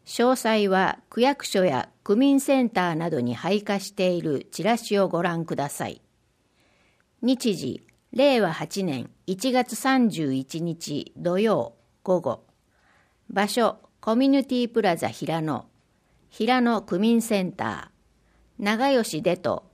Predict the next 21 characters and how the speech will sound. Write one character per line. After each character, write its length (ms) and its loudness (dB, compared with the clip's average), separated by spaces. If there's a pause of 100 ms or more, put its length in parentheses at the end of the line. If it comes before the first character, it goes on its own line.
(140)
五 200 2
の 200 -2
三 380 -2
の 260 -2
五 200 -4
十 260 -2
八。 480 -8 (880)
対 240 0
象、 460 2 (360)
区 140 -2
内 240 2
在 320 0
住 440 -2
ま 180 0
た 140 2
は 220 2
在 340 2
学 260 0
の 160 0
児 180 -6
童。 280 -4